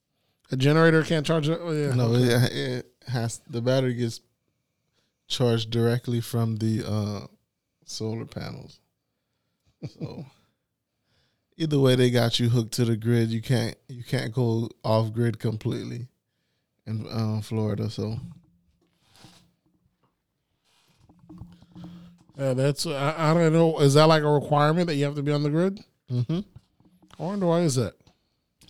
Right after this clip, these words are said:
Speaker 2: They don't allow you to, uh, go off the grid.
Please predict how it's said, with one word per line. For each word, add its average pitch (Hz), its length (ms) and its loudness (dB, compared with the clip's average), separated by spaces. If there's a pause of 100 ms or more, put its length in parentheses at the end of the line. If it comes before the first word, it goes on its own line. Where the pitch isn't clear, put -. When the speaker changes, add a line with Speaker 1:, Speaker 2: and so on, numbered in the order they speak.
(400)
Speaker 2:
They 117 180 2
don't 113 260 0
allow 117 180 2
you 120 160 2
to, 120 220 2
uh, 120 320 -2
go 123 180 0
off 127 260 0
the 131 100 -6
grid. 170 320 -4